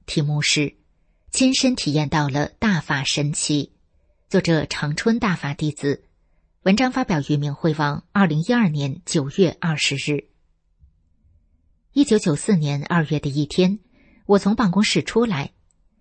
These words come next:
看见从楼上下来的王老师气色特别好，和前一段时间比，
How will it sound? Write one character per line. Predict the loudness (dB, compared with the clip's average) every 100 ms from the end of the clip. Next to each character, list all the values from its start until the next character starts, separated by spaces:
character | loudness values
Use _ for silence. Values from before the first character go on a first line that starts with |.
| _ _ 0
看 | 0
见 | 4 2 2
从 | 2
楼 | 2 2
上 | 2 0 0
下 | 0 0
来 | 0
的 | -2
王 | -2 0
老 | 0 0
师 | 0 -2 -2
气 | -2 -2
色 | 0 -2
特 | -2 -4
别 | -2 -4
好， | 0 -2 -2 _ _ _ _ _ -4
和 | 0
前 | 0 0 0
一 | 2
段 | 2
时 | 2 0
间 | -2 -2
比， | -2 -4